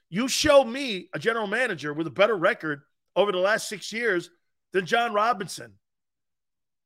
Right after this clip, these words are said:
Jason Licht, he's had losing seasons in the last six years.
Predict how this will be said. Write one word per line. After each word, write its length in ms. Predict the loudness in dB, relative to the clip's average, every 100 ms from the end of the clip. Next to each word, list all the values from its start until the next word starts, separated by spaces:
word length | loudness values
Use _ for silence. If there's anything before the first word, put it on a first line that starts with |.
| _ -4
Jason 400 | -2 0 -2 -2
Licht, 320 | 0 0 -2 -12 _ _ _ _ _ _ _ _ _ _ _ _ _ -18 -18 _
he's 180 | -8 -2
had 180 | -2 -2
losing 300 | -6 -8 -6
seasons 480 | -4 -4 -4 -8
in 100 | -8
the 80 | -6
last 300 | -4 -6 -6
six 220 | -10 -10
years. 380 | -8 -6 -6 -8